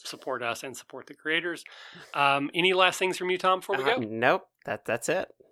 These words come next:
Speaker 1: All right. Well, uh, tell people where they can find you if they wanna go yell at
Speaker 2: Yeah.
Speaker 1: you for your wrong, bad
Speaker 2: There you
Speaker 1: opinions.
Speaker 2: go. Uh, you can follow me at Beskar Tom. That's Mandalorian Metal Tom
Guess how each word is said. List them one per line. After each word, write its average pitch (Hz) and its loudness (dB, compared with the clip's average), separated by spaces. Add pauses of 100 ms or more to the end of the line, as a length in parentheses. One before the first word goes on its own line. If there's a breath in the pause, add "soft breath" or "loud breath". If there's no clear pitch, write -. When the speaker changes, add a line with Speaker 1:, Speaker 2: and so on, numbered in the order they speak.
(840)
Speaker 1:
All 120 0
right. 170 2
Well, 143 0
uh, 135 0
tell 180 0
people 185 -4
where 190 2
they 190 4
can 185 -2
find 202 2
you 151 0
if - -2
they 156 -2
wanna 151 -4
go 160 -2
yell 170 2
at 185 0
Speaker 2:
Yeah. 190 0
Speaker 1:
you 143 -6
for - -12
your 143 -4
wrong, 151 -4
bad 156 0
Speaker 2:
There 180 -2
you 160 6 (100)
Speaker 1:
opinions. 135 4 (280 loud breath)
Speaker 2:
go. 127 6
Uh, 123 8
you 131 -4
can 135 -2
follow 131 6
me 120 -4
at 117 -2
Beskar 120 -2
Tom. 139 -4
That's - -10
Mandalorian 135 4
Metal 135 4
Tom 113 -2